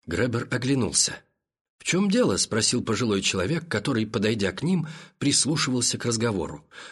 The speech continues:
«Нужен свидетель? Возьмите меня!» Он встал рядом с Элизабет. Чиновник холодно посмотрел на него. «Документы есть?» «Конечно». Он небрежно вытащил из кармана паспорт и бросил на стол.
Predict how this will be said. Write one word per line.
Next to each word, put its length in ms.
«Нужен 320
свидетель? 600
Возьмите 580
меня!» 480
Он 160
встал 380
рядом 340
с 160
Элизабет. 560
Чиновник 500
холодно 560
посмотрел 540
на 80
него. 320
«Документы 640
есть?» 480
«Конечно». 800
Он 200
небрежно 440
вытащил 400
из 100
кармана 420
паспорт 480
и 100
бросил 420
на 120
стол. 420